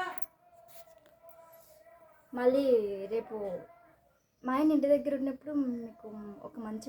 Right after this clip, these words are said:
వ్లాగ్ తీస్తా, సరేనా? ఇప్పుడైతే డ్యూటీకి వెళ్తున్నాడు, ఇప్పుడు ఎందుకు ఆ మనిషిని గెలకడం, సరేనా? బాయ్. డ్యూటీకి వెళ్తున్నాడు మా ఆయన, బ్యాగ్ ఇదే, క్యారియర్ పెట్టేసా.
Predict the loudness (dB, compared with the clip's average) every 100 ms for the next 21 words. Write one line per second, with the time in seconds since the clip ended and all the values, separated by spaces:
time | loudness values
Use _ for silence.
0 | -2 0 -2 -6 -12 -14 -10 -6 -6 -8
1 | _ _ _ _ -10 -6 -4 -6 -10 _
2 | _ _ _ _ -20 _ _ _ _ _
3 | _ _ _ _ _ _ _ _ _ -16
4 | -4 -2 0 2 0 0 0 0 -2 -10
5 | -12 -12 -14 _ _ _ -10 -2 0 2
6 | 2 0 0 0 -2 -8 -8 -6 -8 -10
7 | -14 -16 _ _ -10 -8 -6 -8 -10 -8
8 | -4 -4 -8 _ -20 _ _ _ _ _
9 | _ _ _ _ _ -20 -18 -10 -10 -12
10 | 2 4 4 2 0 0 -2 -2 -4 -6
11 | -8 -6 -4 -2 -2 -2 -4 -12 -12 _
12 | -20 -20 -20 _ _ _ -20 -20 -18 -18
13 | -18 -14 -14 -14 -6 0 2 2 0 -6
14 | -10 -12